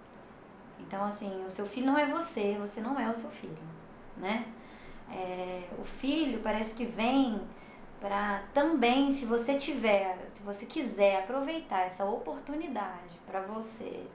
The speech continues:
evoluir, é uma oportunidade maravilhosa. Então, a maternidade, ela te bota,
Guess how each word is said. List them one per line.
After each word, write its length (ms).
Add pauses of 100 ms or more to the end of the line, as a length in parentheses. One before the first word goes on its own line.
(400)
evoluir, 680 (500)
é 80
uma 120
oportunidade 720
maravilhosa. 680 (680)
Então, 140
a 60
maternidade, 760
ela 160
te 180
bota, 640